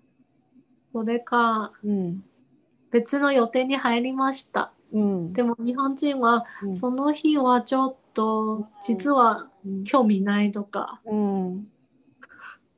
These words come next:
Speaker 1: でもその日はちょっとで終わり。
Speaker 2: うん。<laughs>
Speaker 1: 台湾人がまた、「じゃあどんな日がいいの？」とか、
Speaker 2: あ。
Speaker 1: 「ね、何するの？」とか、細かく
Speaker 2: うん。うん。
Speaker 1: また聞く。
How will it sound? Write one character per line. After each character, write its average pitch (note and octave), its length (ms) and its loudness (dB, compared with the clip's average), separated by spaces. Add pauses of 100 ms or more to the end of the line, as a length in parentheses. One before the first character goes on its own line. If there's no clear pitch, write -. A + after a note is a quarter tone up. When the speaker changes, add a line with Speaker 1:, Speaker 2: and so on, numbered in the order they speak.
(580)
Speaker 1:
で C4 80 0
も B3 100 4
そ C4+ 160 0
の D4+ 160 4
日 E4+ 140 4
は A#3+ 140 2
ち C4 100 -2
ょ C4 60 -2
っ - 40 -14
と A#3 80 -8
で G3+ 140 -6
終 F#3 160 0
わ F#3+ 120 0
り。 G3+ 240 -2 (320)
Speaker 2:
う G#3+ 80 -2
ん。 G#3 300 0
<laughs> C#4 460 0
Speaker 1:
台 C#4 160 -2
湾 D4+ 100 0 (160)
人 D#4 100 2
が C4 140 0
ま G#3+ 140 2
た、 A#3+ 220 2
「じ B3+ 100 -2
ゃ - 20 2
あ B3 40 -6
ど B3+ 140 0
ん D4+ 40 -2
な D#4 100 -2
日 C4+ 180 -8
が G#3+ 160 -4
い G#3+ 200 -2
い - 40 -4
の？」 G3+ 220 -8
と G3+ 140 -10
か、 A#3 260 6
Speaker 2:
あ。 - 40 8 (600)
Speaker 1:
「ね、 F4 240 6
何 E4 260 2
す C#4 140 -14
る A3 240 -4
の？」 G#3 300 -14 (760)
と A3 120 -12
か、 - 320 -18 (280)
細 B3 140 -4
か A#3 260 0 (220)
く A3+ 140 -16 (400)
Speaker 2:
う G3+ 40 0
ん。 G3 120 2
う - 20 0
ん。 F#3+ 40 0
Speaker 1:
ま F3+ 120 0
た A#3 120 -2
聞 A#3+ 220 -4
く。 - 320 -4